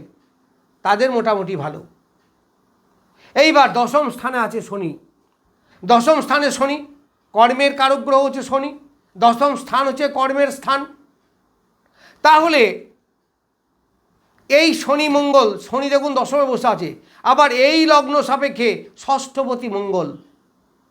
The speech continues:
আবার দ্বিতীয় বসে আছে দুটো বলবান গ্রহ। ফলে কর্মের জায়গাটা কিন্তু বেশ পরিষ্কার। বারবার আপনাদের কর্মের কথা বলছি, more or less কর্মে আপনাদের উন্নতি হবে।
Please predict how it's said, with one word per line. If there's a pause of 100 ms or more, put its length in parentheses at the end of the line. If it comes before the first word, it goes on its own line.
(520)
আবার
দ্বিতীয়
বসে
আছে
দুটো
বলবান
গ্রহ। (840)
ফলে
কর্মের
জায়গাটা
কিন্তু
বেশ (100)
পরিষ্কার।
বারবার
আপনাদের
কর্মের
কথা
বলছি, (480)
more
or
less
কর্মে (720)
আপনাদের
উন্নতি
হবে।